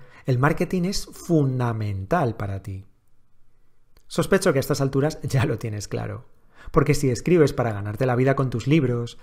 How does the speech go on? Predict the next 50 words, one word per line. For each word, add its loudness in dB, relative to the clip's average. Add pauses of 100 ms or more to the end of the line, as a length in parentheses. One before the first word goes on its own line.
(120)
si 0
lo 2
que 0
te 0
mueve 2
es -6
el -4
deseo 0
de 0
ganar -6
dinero, 0
no 2
tiene 4
ningún 0
sentido 0
que -2
descuides 0
la -4
parte 0
del -2
marketing -6
y -6
las -10
ventas. -12 (800)
Si -2
te 6
interesa 6
mejorar -4
el -6
tuyo, 2 (400)
no 0
te 4
pierdas 4
el -6
curso -2
de -4
marketing -8
para -10
escritores. -12 (600)
En 0
él 2
aprenderás -6
las -4
estrategias 0
y 4
herramientas 2
más -4
efectivas -2
del -2
marketing -2